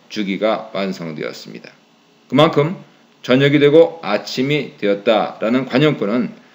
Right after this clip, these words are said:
하나님께서 각 날의 창조를 낮에 마치셨다 하는 관점을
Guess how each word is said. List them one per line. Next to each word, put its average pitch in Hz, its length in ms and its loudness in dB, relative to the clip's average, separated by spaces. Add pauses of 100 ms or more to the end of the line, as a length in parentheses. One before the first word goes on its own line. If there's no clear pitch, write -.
(180)
하나님께서 131 880 0 (220)
각 - 340 -4
날의 135 300 4
창조를 127 640 2
낮에 95 500 -2
마치셨다 95 800 -6
하는 127 220 -4
관점을 87 680 -6